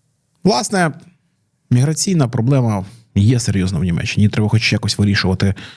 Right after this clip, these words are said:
Старі партії, окрім християнських демократів, нічого робити не хочуть. Тож, Мерцу всі бразди в руки. Сподіваємося, що він прийде надовго і у нього вийде дерегуляція,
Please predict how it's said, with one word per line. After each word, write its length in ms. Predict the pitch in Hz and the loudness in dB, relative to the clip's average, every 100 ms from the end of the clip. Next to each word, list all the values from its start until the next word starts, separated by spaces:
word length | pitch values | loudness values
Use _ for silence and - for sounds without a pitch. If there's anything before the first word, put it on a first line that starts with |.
| _ _ | _ _
Старі 300 | - - 139 | -8 -4 -2
партії, 640 | 135 113 104 - 92 90 113 - _ - | -2 -2 -4 -2 -2 -2 -4 -8 _ -4
окрім 260 | 98 101 | -2 0
християнських 480 | 92 104 101 98 98 | 0 0 0 0 -2
демократів, 420 | 95 95 123 98 | -2 0 0 -2
нічого 320 | 87 95 101 - | -2 0 0 0
робити 260 | 92 - | -2 -2
не 120 | 82 | -2
хочуть. 400 | 98 127 - - - _ - - - - _ - | -4 -8 -10 -12 -14 _ -20 -20 -20 -20 _ -4
Тож, 440 | 262 - - - - _ _ _ | -2 -2 -8 -14 -20 _ _ _
Мерцу 640 | 107 123 165 143 - 143 123 - _ - - - - _ | 2 4 2 0 -4 -6 -8 -14 _ -20 -20 -20 -20 _
всі 180 | - 120 | -2 0
бразди 300 | 101 90 92 | 0 0 -2
в 60 | |
руки. 240 | - - 104 | -2 -4 -4
Сподіваємося, 560 | 104 127 131 113 - | 0 2 2 0 -4
що 200 | - 95 | -4 0
він 240 | 98 95 - | 2 2 2
прийде 280 | 92 95 | 0 2
надовго 540 | 104 113 160 123 98 101 117 | 2 2 2 2 0 -4 -4
і 280 | 117 117 131 135 - - - _ 147 | 0 0 0 -6 -12 -20 -20 _ 2
у 40 | |
нього 200 | 139 101 | 2 2
вийде 360 | 98 87 62 - - _ _ - - - - _ _ - | 0 -2 -2 -6 -12 _ _ -14 -14 -16 -20 _ _ -2
дерегуляція, 880 | 98 135 170 185 143 - 110 101 | 0 2 2 2 0 0 -2 -2